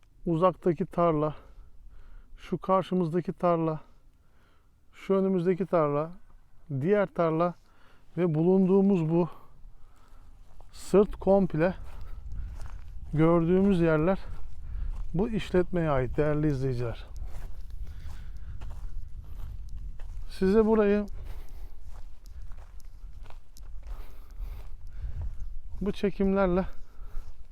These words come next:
tanıtmaya çalışıyoruz. Yer çok geniş sevgili izleyiciler. Evet, sayımız bu şekilde geriye doğru.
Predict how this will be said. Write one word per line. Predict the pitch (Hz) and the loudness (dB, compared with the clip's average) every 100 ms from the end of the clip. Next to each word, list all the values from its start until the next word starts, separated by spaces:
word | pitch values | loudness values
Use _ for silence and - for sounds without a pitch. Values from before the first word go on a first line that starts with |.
| - - - - - - - - - - | -10 -8 -6 -4 -4 -4 -6 -4 0 2
tanıtmaya | 170 170 170 185 185 | 2 0 0 0 0
çalışıyoruz. | - 156 - 147 180 - - - - - 143 - - - - - - - - - | 2 2 2 0 0 -2 -2 -4 -6 -8 -8 -6 -8 -8 -10 -10 -10 -10 -8 -2
Yer | 143 180 | 2 2
çok | 180 196 175 | 2 0 0
geniş | - 131 120 | 0 -2 -2
sevgili | - 147 147 151 156 | 0 0 0 2 2
izleyiciler. | 135 127 117 117 117 - - - - - - - - - - - - - - - - - - - - - - - - - | 2 0 -2 -4 -6 -6 -6 -8 -10 -10 -8 -4 -4 -6 -8 -8 -6 -6 -6 -8 -10 -12 -12 -10 -10 -10 -12 -12 -16 -6
Evet, | 180 156 131 - - | -2 -2 -4 -8 -8
sayımız | - - 175 165 156 156 | -2 2 4 4 2 0
bu | 156 | -2
şekilde | - 147 147 139 | -2 0 0 0
geriye | 135 143 147 147 | 0 0 2 2
doğru. | 139 131 156 | 2 2 -2